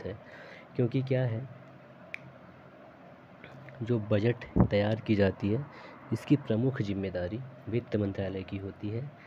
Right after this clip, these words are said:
न कि सिर्फ राजस्व विभाग की। क्या होता है कि वित्त मंत्रालय का जो राजस्व विभाग होता है, ये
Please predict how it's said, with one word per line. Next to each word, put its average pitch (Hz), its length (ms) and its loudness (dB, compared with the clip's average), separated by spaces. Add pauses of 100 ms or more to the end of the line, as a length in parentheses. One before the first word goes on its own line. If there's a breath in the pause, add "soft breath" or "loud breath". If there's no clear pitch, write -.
(320 loud breath)
न 110 140 6
कि 123 200 -6 (100)
सिर्फ - 380 0
राजस्व 101 500 0
विभाग 92 380 -4
की। - 240 -14 (1080 loud breath)
क्या 123 120 4
होता 123 280 4
है 131 160 2
कि 113 180 2
वित्त 131 280 -2
मंत्रालय 135 460 2
का 135 120 0
जो 123 160 2
राजस्व 113 420 2
विभाग 107 320 2
होता 104 300 -4
है, 117 180 -2
ये 131 100 -2